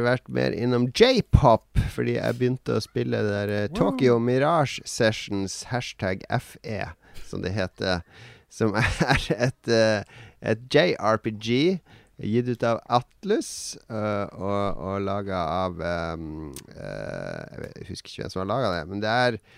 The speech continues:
Speaker 1: det minner, det selvfølgelig har det røtter i Persona, eh, serien, som alle moderne japanske rollespill har. De må jo være, eh, om sånne ungdom, gjerne i en ekte storby, som opplever,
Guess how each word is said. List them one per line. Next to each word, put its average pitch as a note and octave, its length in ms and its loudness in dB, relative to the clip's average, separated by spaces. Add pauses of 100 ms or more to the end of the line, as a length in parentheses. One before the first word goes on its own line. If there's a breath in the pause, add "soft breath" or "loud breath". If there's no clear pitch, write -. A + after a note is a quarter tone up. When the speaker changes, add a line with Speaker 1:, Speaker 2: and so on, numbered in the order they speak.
(220 soft breath)
Speaker 1:
det A2+ 220 0
minner, B2+ 720 4
det A#2 160 0
selvfølgelig G#2+ 800 -2
har A2 160 0
det G#2 160 -2
røtter G#2 480 -6
i G2 160 -6
Persona, A2+ 640 -4 (460)
eh, G2 180 -6
serien, C3+ 420 -4
som A2 220 -8
alle G2+ 400 -2
moderne F#2 400 -4
japanske F#2+ 480 -8
rollespill F#2+ 400 -10
har. D#3 240 -6
De F#2+ 160 -10
må F#2+ 160 -8
jo F2+ 160 -8
være, F2+ 300 -6 (160)
eh, - 80 -12 (160)
om F2 260 -16
sånne E2+ 380 -10 (580 soft breath)
ungdom, A2 600 -2
gjerne G2 420 -4
i F2 220 -6 (320)
en E2 180 -10
ekte - 320 -12
storby, F2 540 -8 (160)
som - 260 -14
opplever, D2+ 720 -8